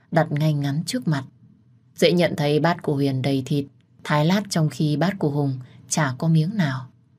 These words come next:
"Nào, em ăn đi." Huyền nhìn tô phở rồi cầm đũa gắp thử. Mới ăn miếng đầu tiên, cô phải tò mò.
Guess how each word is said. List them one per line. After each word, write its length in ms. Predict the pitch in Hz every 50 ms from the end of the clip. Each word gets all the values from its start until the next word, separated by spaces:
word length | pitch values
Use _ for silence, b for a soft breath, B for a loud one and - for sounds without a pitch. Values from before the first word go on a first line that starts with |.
| _ _ _ _ _ _ _ _ _ _ _ _ _ _ _ _ _ _ _ _ _ _ _ _ -
"Nào, 280 | 160 151 147 143 - - - - -
em 180 | 165 160 160
ăn 160 | 160 160 160 156
đi." 240 | 165 165 165 - - - - _ _ _ _ _ _ _ _ _ _ _ _ _ _ _ _ _ _ _ _ -
Huyền 160 | 202 - 147
nhìn 240 | 147 143 139 135 127
tô 160 | 151 156 151
phở 320 | 151 - 160 143 131 127 127 - -
rồi 240 | - - - 151 143 135
cầm 240 | - 151 139 139 139
đũa 200 | 147 156 156 208
gắp 140 | 208 220 220 -
thử. 260 | - 165 143 131 127 B B B B B B B B B B
Mới 160 | 165 165 165
ăn 160 | 170 170 156
miếng 200 | 147 147 156 185
đầu 200 | 180 151 135 127
tiên, 320 | 127 139 156 160 160 160 165 - - - - - -
cô 120 | - 226 214
phải 160 | 214 - -
tò 180 | - 151 143
mò. 360 | 139 135 139 135 135 131 -